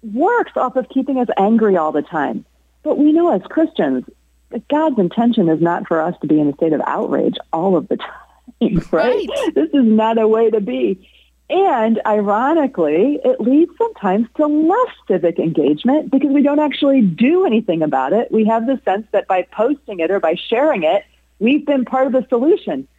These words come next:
Speaker 1: No, actually, we have not taken any constructive activity at all, you know, like writing our congressperson, participating in a <laughs> protest,
Speaker 2: Yeah.
Speaker 1: um, actually, like, getting involved
Speaker 2: Mm.
Speaker 1: in any kind of cause, salve our conscience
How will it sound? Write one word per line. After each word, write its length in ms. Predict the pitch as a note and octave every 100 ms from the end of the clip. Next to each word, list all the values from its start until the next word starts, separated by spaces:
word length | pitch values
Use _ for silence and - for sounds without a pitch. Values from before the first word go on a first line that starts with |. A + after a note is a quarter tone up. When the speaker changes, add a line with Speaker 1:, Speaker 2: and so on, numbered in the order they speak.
| _ _
Speaker 1:
No, 320 | B3 E4 G3 -
actually, 520 | A#3+ C#4 - C#4 G#3+
we 120 | G3
have 120 | G#3
not 280 | G3 F#3+ G3
taken 280 | G#3+ G#3 F#3
any 300 | - F#3 G#3+
constructive 760 | - E3+ - - D#4+ - D#3
activity 600 | C3 C#3 - B2+ C#3 C3+ A#2+
at 100 | -
all, 400 | G#2+ G#2 - - _ _ -
you 100 | C#4
know, 120 | D#3+
like 180 | B2+ A#2+ -
writing 320 | - D3+ D#3
our 100 | D3+
congressperson, 920 | - B3 C#4+ D3+ - C#3 - - - - _ _
participating 800 | D3 - F3+ D4+ A3 D#3+ C#3 C3
in 100 | A#2+
a 80 | B2
<laughs> 100 | -
protest, 680 | - G#3+ - - D#3 - -
Speaker 2:
Yeah. 280 | F#3 F#3 C#4+ -
Speaker 1:
um, 220 | F#3+ F#3
actually, 760 | - F3+ - - A#3 A3 G#3+
like, 300 | G#3+ G#3 F#3+
getting 320 | F#3+ A3 A#3+ A3+
involved 680 | A3 F#3 - - E3 D3+ _
Speaker 2:
Mm. 240 | G3+ E3+ D3+
Speaker 1:
in 180 | G#3 G#3
any 340 | A3 A3+ C#4
kind 220 | G#3+ F#3
of 80 | D3+
cause, 380 | - C3+ - - - _
salve 260 | A3 G#3+ G3+
our 120 | E3
conscience 520 | - G#3+ A3+ D3+ C3+